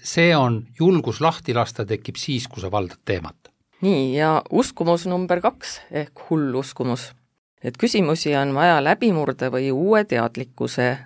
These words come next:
Speaker 2: tekitamiseks.
Speaker 1: Küsimused on kindlasti vajalikud, aga mitte ainult, äh, mitte ainult küsimused. Neid, äh, väga selgelt, äh, on võimalik aidata kaasa uue teadmise tekkimisel, on väga palju erinevaid meetodeid.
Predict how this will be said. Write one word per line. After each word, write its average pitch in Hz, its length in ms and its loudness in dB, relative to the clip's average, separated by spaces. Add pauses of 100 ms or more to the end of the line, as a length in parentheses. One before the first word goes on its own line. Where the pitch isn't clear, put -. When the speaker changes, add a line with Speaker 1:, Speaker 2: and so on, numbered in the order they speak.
(140)
Speaker 2:
tekitamiseks. - 800 -10 (560)
Speaker 1:
Küsimused 143 420 2
on 117 140 0
kindlasti 113 580 -2 (200)
vajalikud, 104 580 -2
aga 98 240 -4
mitte 110 240 -6
ainult, 107 560 -8
äh, 117 320 2
mitte 131 400 -4
ainult 139 260 -4
küsimused. 120 540 -6 (560)
Neid, 104 500 -4
äh, 107 220 -2 (220)
väga 113 260 0
selgelt, 117 720 -2
äh, 107 220 0 (580)
on 113 200 0
võimalik 120 500 0 (240)
aidata 117 500 0
kaasa 123 380 0
uue 117 240 2
teadmise 104 480 0
tekkimisel, 107 560 -4
on 104 80 -4
väga 110 240 0
palju 107 240 2
erinevaid 104 400 -2
meetodeid. - 560 -6